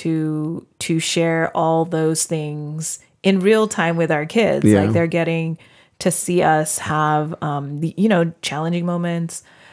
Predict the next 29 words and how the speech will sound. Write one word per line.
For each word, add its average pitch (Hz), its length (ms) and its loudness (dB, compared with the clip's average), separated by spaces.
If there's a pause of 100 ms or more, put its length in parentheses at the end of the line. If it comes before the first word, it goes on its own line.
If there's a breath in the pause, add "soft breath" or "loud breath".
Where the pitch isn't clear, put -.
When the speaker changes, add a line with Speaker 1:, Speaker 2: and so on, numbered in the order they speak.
(140 soft breath)
Speaker 1:
you 214 140 -4
know, 139 100 -6
mis- 113 180 2
Speaker 2:
Yeah. 107 200 6
Speaker 1:
moments 165 340 0
when 160 220 -4
we, 156 540 -2
you 170 140 -4
know, 143 160 -6
we 160 220 -2
ourselves 156 500 -6
fall, 160 540 0
when 143 180 -8
we 151 140 -4
make 156 220 -6
Speaker 2:
Yeah. 117 240 6
Speaker 1:
mistakes, 104 540 2
and 170 280 -12
how 156 240 -4
we, 156 440 -4 (120)
you 175 100 -8
know, 139 140 -10
get 165 220 -8
back 165 260 -8
up, 151 400 -4
how 156 160 -6
we 170 220 2
Speaker 2:
Yeah. 110 100 6
Speaker 1:
apologize 170 640 2